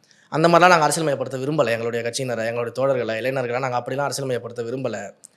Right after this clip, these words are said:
அதே போல வந்து நாங்க எப்படி வழி நடத்துறோம் அப்படின்னா, தந்தை பெரியார் அவர்களுடைய பிறந்த நாளாக இருக்கட்டும், நினைவு நாளாக இருக்கட்டும்,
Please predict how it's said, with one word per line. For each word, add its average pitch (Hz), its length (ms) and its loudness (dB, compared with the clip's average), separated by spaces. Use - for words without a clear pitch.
அதே 151 220 6
போல 160 160 4
வந்து 156 140 2
நாங்க 170 280 4
எப்படி 170 200 4
வழி 160 160 6
நடத்துறோம் 151 300 2
அப்படின்னா, 147 320 2
தந்தை 151 240 0
பெரியார் 151 280 6
அவர்களுடைய 131 500 0
பிறந்த 139 200 -6
நாளாக 131 320 0
இருக்கட்டும், 123 300 -4
நினைவு 139 220 -2
நாளாக 127 220 0
இருக்கட்டும், 135 460 -6